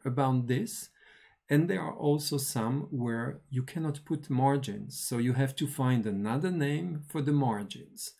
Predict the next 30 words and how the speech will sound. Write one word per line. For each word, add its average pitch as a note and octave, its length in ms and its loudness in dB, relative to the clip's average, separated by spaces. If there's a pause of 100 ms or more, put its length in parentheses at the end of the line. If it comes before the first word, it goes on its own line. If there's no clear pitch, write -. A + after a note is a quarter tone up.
(240)
I A#2+ 160 2
have A2+ 320 0
a A2 40 -2
video D3 500 2
about A2+ 500 -2
margins A#2 720 -2
that A#2+ 280 -8
will A2+ 120 -4
give G#2+ 240 -4
you A2 120 -6
plenty C3+ 540 0
of A#2+ 180 -2
ideas A2+ 720 -4 (320)
about A2 460 -6
how C#3 320 4
to C#3 120 2
have A#2 240 -2
margins A2 600 -4 (380)
and A2+ 320 2
why A#2 400 0
to A2 140 -8
have G2+ 300 -8
margins. F#2+ 520 -10 (760)
So A2 460 0
in A#2 160 4
my A2+ 240 2
case, E3 560 -4
what A#2+ 220 -4
I G#2 160 -4
do, D#3 280 0